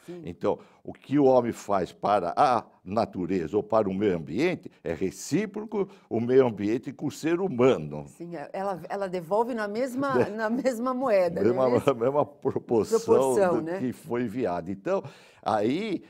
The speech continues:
Speaker 2: isso foi no século dezenove, ele já deu essa definição importantíssima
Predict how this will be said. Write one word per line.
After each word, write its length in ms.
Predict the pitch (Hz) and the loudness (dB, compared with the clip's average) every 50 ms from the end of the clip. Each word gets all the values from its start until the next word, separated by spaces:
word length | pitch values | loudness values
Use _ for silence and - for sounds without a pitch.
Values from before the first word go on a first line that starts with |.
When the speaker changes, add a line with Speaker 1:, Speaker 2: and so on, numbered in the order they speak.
| _ _ - | _ _ -12
Speaker 2:
isso 420 | - 147 202 208 196 - - - | -10 -8 -8 -8 -10 -12 -14 -16
foi 400 | - - - 139 139 165 190 - | -16 -14 -6 -4 -2 -2 -2 -4
no 120 | 190 190 - | -4 -8 -8
século 340 | - - - 170 185 175 | -4 -4 -4 -4 -4 -10
dezenove, 540 | 175 160 214 160 120 123 156 180 214 202 151 | -6 -2 -2 -2 0 0 0 0 0 0 -2
ele 120 | 131 127 120 | -6 -6 -6
já 220 | 104 127 117 117 | -6 -6 -6 -6
deu 560 | - 69 139 - 311 415 440 403 370 - - - | -8 -12 -6 -4 -4 -2 -2 -2 -4 -4 -6 -8
essa 260 | 85 95 - - 98 | -10 -8 -6 -6 -6
definição 640 | 87 92 101 - - 107 104 87 - - 131 170 | -6 -6 -10 -10 -10 -10 -10 -10 -10 -10 -10 -10
importantíssima 1040 | 185 175 - 180 175 170 - 123 110 98 - - - - 233 214 - - 127 104 | -10 -8 -6 -6 -6 -4 -4 -6 -6 -6 -8 -12 -12 -10 -10 -10 -10 -10 -12 -12